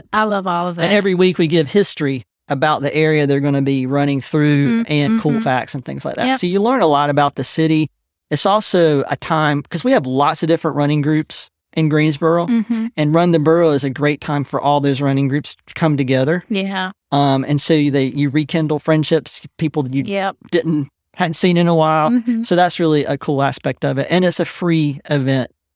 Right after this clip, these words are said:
Speaker 1: to the community.
Speaker 2: He does take donations, though, you guys.
Speaker 1: <laughs> Yeah, that's
Speaker 2: It's
Speaker 1: do
Speaker 2: free.
Speaker 1: that.
Speaker 2: I mean, they've got water and other things out there. And yes, donations are appreciated. I'm just gonna say that on his behalf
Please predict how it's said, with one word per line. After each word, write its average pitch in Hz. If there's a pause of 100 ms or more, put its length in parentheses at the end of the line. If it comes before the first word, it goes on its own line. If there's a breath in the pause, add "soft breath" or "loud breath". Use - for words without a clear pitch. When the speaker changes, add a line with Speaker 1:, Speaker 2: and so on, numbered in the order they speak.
(140)
Speaker 1:
to 151
the 135
community. 131
Speaker 2:
He 240
does 247
take 202
donations, 185
though, 156
you 156
guys. 160
Speaker 1:
<laughs> 165
Yeah, 175
that's 196
Speaker 2:
It's 285
Speaker 1:
do 180
Speaker 2:
free. 254
Speaker 1:
that. 254
Speaker 2:
I 254
mean, 254
they've 339
got 262
water 254
and 220
other 247
things 240
out 233
there. 220
And 202
yes, 208
donations 254
are 185
appreciated. 202
I'm 226
just 247
gonna 214
say 202
that 185
on 175
his 196 (100)
behalf 175